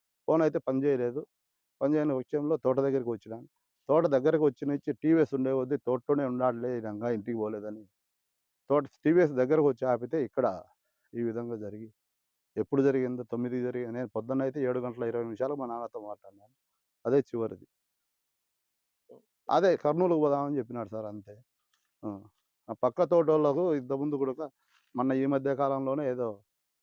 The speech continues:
గొడవ అయింది అన్నాడు. ఆ పిల్లోడు ఎప్పుడు, ఎప్పుడన్నా రాని వాళ్ళ తోటలో ఉండకుండా మా తోటలో ఉంటాడు. మా తోటలో ఏం పని అంటే, "మీ తోటలో అక్కడ జరిగింది, ఇక్కడ ఇది జరిగింది" అంటాడు. "మా తోటలో ఏం పని నీకని" మా నాన్న అనేవాడు.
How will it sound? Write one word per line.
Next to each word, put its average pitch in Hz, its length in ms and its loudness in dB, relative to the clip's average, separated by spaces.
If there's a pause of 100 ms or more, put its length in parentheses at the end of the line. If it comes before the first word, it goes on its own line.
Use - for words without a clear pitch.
(140)
గొడవ 120 200 4
అయింది 113 220 0
అన్నాడు. 101 360 -8 (1040)
ఆ 113 40 4
పిల్లోడు 147 320 4
ఎప్పుడు, 160 480 2 (760)
ఎప్పుడన్నా 170 460 4
రాని 175 680 6
వాళ్ళ 143 240 4
తోటలో 151 300 4
ఉండకుండా 147 320 0
మా 131 180 2
తోటలో 120 320 -6
ఉంటాడు. 101 340 -14 (680)
మా 151 120 4
తోటలో 165 320 4
ఏం 160 140 6
పని 151 160 0
అంటే, 147 340 -2 (360)
"మీ 139 80 4
తోటలో 151 260 2
అక్కడ 139 220 2
జరిగింది, 135 480 0
ఇక్కడ 135 280 0
ఇది 127 100 2
జరిగింది" 131 440 0
అంటాడు. 117 300 -4
"మా 147 220 2
తోటలో 165 300 4
ఏం 151 200 4
పని 139 180 -2
నీకని" 131 400 -4 (680)
మా 143 120 4
నాన్న 151 220 4
అనేవాడు. 127 540 0